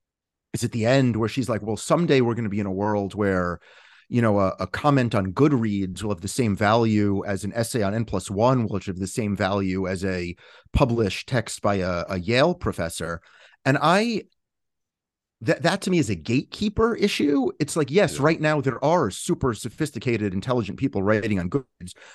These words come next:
Speaker 1: but mostly it's a bunch of trash. And I don't
Speaker 2: Yeah.
Speaker 1: know what we're, s-, how that world would be useful. Like, I think it exists now. We're in that world where some of the smartest people in the world are professors at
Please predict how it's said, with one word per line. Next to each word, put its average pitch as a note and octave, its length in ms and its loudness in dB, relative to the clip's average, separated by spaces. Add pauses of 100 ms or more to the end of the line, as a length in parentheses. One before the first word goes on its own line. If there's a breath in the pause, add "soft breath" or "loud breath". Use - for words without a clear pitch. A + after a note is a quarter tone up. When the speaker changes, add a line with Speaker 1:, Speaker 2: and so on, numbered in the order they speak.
Speaker 1:
but C3 120 2
mostly B2+ 540 4
it's G#2+ 140 -4
a G#2 40 0
bunch A2+ 240 2
of - 60 -10
trash. G#2 680 0
And B2+ 120 0
I C#3+ 80 2
don't D3+ 140 4
Speaker 2:
Yeah. C3 80 0
Speaker 1:
know A#2 300 2 (440)
what G#2+ 240 -2
we're, A#2 280 -2 (260)
s-, - 160 -14 (120)
how D3+ 340 4
that B2+ 240 2
world C3 320 2
would G#2+ 140 -2
be G2+ 100 -2
useful. B2+ 600 0
Like, D3+ 160 4
I F3+ 40 2
think F3 180 2
it B2+ 60 4
exists - 280 0
now. F3+ 140 2
We're A2 200 0
in G#3+ 160 2
that G#2+ 180 -4
world F2 420 -14
where A#2+ 360 4 (280 loud breath)
some E3+ 200 4
of C3 40 6
the A2+ 60 -2
smartest B2+ 340 2
people A#2+ 240 0
in A2 60 0
the A2 60 0
world G#2+ 500 0
are F#2+ 420 -2 (180)
professors G#2+ 540 0
at F#2+ 300 2